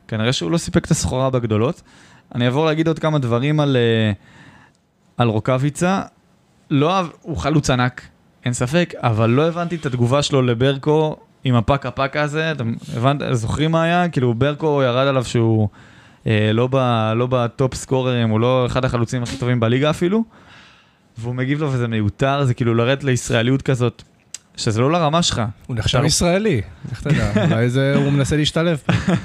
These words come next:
Speaker 1: <laughs> כאילו, אתה הרבה מעל, אז עזוב את השטויות האלה. אה, שמתם לב, ל-,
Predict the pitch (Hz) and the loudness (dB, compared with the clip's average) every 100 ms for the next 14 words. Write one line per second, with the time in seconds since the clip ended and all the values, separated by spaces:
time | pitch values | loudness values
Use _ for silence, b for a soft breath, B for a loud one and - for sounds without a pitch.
0 | 165 156 - 214 214 - 160 165 147 147 | -4 -4 -4 -4 -6 -4 -2 0 0 0
1 | 143 170 180 165 170 131 117 117 117 113 | 0 -2 0 0 2 0 -2 -2 -2 -2
2 | 147 151 160 - 131 156 170 202 208 B | -2 -2 -2 0 -2 0 -2 -2 -4 B
3 | B B B B _ 127 120 117 113 113 | B B B B _ -2 0 2 2 2
4 | 113 113 - - - 147 165 170 165 123 | 0 -2 -8 -12 -4 -2 0 2 2 0